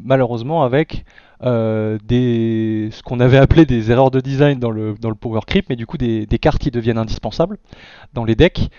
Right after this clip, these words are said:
euh, que ce soit, euh, que ce soit dans n'importe quel format, qu'on soit en Commander, en moderne, en standard un petit peu moins, parce que le, je crois que le, le standard papier s'est un peu lâché, mais, euh,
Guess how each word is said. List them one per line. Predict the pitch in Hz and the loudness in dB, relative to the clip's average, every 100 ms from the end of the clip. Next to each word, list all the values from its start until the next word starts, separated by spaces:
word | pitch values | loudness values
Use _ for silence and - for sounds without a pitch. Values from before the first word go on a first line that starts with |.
| - _ _ 131 | -20 _ _ -2
euh, | 120 117 113 | 0 2 0
que | - 123 | -4 -8
ce | 117 | -8
soit, | - - 123 127 123 | -12 -2 2 4 4
euh, | 113 107 104 | 2 0 -4
que | - | -8
ce | |
soit | - 117 | -8 -6
dans | 110 | -4
n'importe | 107 110 | -6 -6
quel | - 113 | -6 -6
format, | 113 110 135 151 | -6 -2 0 0
qu'on | 117 | -4
soit | - 113 | -10 -8
en | 107 101 | -6 -8
Commander, | - 107 107 113 123 131 120 | -8 -8 -2 2 4 4 2
en | |
moderne, | 107 107 113 123 135 135 120 - - - - | -4 -2 2 4 4 0 -6 -16 -20 -18 -10
en | 113 | -10
standard | 127 123 127 | -2 2 4
un | 123 | 2
petit | - | -4
peu | - | -8
moins, | 131 151 | -4 -4
parce | 139 | -4
que | - | -10
le, | 113 110 104 | -8 -8 -8
je | - | -6
crois | 127 | -6
que | - | -6
le, | 110 104 | -8 -8
le | 117 | -8
standard | - 117 110 | -6 -2 -2
papier | - 113 131 | -2 -6 -8
s'est | 113 | -6
un | 110 | -8
peu | 104 | -6
lâché, | 110 107 - 208 | -4 -4 -2 -4
mais, | 135 | -4
euh, | 107 | -6